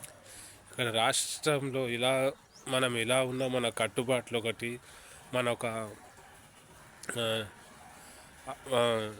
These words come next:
ని-, వృత్తిపరంగా కానీ వాళ్ళకు కేటాయించి చెప్తే అర్థమవుతుంది. కానీ ఈరోజు చాలా దారుణం అండి. ఒక యు-, ఉత్తరప్రదేశ్ చూసుకుంటే ఆదిత్య యోగి గారు సీఎం ఉన్నారు,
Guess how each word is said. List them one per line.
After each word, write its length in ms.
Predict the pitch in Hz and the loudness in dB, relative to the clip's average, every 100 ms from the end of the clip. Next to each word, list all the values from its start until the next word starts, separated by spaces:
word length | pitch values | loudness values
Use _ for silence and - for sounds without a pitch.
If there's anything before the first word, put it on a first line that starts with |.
| - - | -16 -12
ని-, 140 | 123 113 - - - - - 139 117 92 85 - - - - - | -4 -4 -4 -18 -18 -12 -2 0 0 -2 -10 -18 -14 -16 -14 -8
వృత్తిపరంగా 640 | 113 - - 131 127 120 | -2 0 4 4 4 2
కానీ 340 | 113 110 127 131 - - - - - | -2 -4 -10 -14 -20 -20 -20 -10 2
వాళ్ళకు 300 | 110 117 104 | 4 4 0
కేటాయించి 520 | - 117 135 139 127 135 | 2 4 4 2 0 -2
చెప్తే 240 | 120 - | 0 2
అర్థమవుతుంది. 680 | 123 107 110 104 - 98 98 - - - - - - | 2 2 0 0 -6 -8 -12 -16 -20 -20 -20 -18 -2
కానీ 140 | 120 131 | 2 4
ఈరోజు 280 | 135 127 120 | 4 4 4
చాలా 120 | 127 | 6
దారుణం 360 | 123 120 120 | 4 4 2
అండి. 340 | 117 104 104 104 - - - - | 0 -2 -4 -4 -14 -18 -18 -12
ఒక 120 | 104 | 0
యు-, 220 | 117 110 107 | 2 2 0
ఉత్తరప్రదేశ్ 520 | - 127 131 139 139 | 2 2 4 2 2
చూసుకుంటే 520 | 147 - 123 131 131 | 0 0 -2 -4 -4
ఆదిత్య 300 | 117 117 139 | -4 0 2
యోగి 180 | 131 131 | 4 4
గారు 180 | 131 120 | 4 4
సీఎం 360 | - 123 120 | 2 2 2
ఉన్నారు, 260 | 120 113 | 0 -6